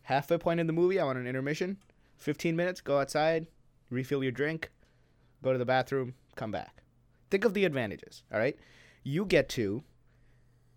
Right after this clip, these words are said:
talk about the dumb shit that you wanted to talk about in the theater, but now you can't. Generally, you can't. Now you can. Just get your dumb opinions out about, "Oh, I think he's doing this, and I think this guy's gonna do this," the dumb shit. And who's that?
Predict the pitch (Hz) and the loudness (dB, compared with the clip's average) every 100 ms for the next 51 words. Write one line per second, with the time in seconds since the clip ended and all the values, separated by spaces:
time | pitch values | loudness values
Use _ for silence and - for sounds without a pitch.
0 | _ - 147 151 180 180 175 147 143 147 | _ 4 4 6 4 4 4 2 2 2
1 | - 143 135 139 131 131 127 123 139 127 | 2 2 2 0 0 0 -2 0 0 0
2 | 127 123 117 110 104 87 85 - _ _ | 0 0 -2 -4 -6 -4 -6 -8 _ _
3 | _ _ _ - 120 98 104 - 82 73 | _ _ _ -4 0 0 -2 -6 -10 -12
4 | - - _ - 147 147 147 147 123 117 | -16 -20 _ 2 4 8 6 6 2 -2
5 | 107 117 113 117 - 78 139 - _ 143 | -2 0 0 0 -4 -6 -8 -14 _ -6
6 | 127 147 143 139 135 127 123 131 113 113 | 2 2 4 4 4 4 2 0 0 4
7 | 107 110 104 113 151 143 135 139 131 131 | 4 4 4 6 8 8 6 4 2 2
8 | 123 120 113 135 127 117 117 127 123 117 | 2 2 4 4 4 0 -2 0 0 2
9 | 117 107 113 110 110 113 123 113 107 120 | 2 2 2 0 0 2 0 0 -2 -4
10 | 107 117 107 - 104 113 110 143 107 117 | 0 -2 0 -2 -2 0 2 2 4 4
11 | 117 | 4